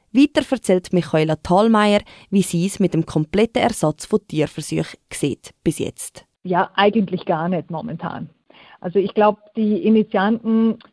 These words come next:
Speaker 2: sagen ja, man kann alles mit Zellkulturen oder Organ on a Chip oder Computersimulationen ersetzen.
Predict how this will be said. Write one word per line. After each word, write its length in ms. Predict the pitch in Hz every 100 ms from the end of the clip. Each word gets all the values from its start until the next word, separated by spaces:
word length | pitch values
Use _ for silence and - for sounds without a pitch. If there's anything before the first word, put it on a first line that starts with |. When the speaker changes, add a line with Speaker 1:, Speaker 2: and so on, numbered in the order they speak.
| -
Speaker 2:
sagen 200 | 190 196
ja, 100 | 190
man 160 | 185
kann 200 | - 190
alles 340 | 175 180 208 202
mit 220 | 190 180 _ _ -
Zellkulturen 960 | 208 226 - 226 226 226 233 226 220
oder 280 | 170 165 -
Organ 340 | 196 196 165
on 160 | 170 180
a 60 | 185
Chip 340 | - 277 269 _ _
oder 320 | - 180 170 170
Computersimulationen 1300 | 202 196 254 254 247 247 226 226 214 - 226 233 -
ersetzen. 760 | 185 - 208 294 _ 339 359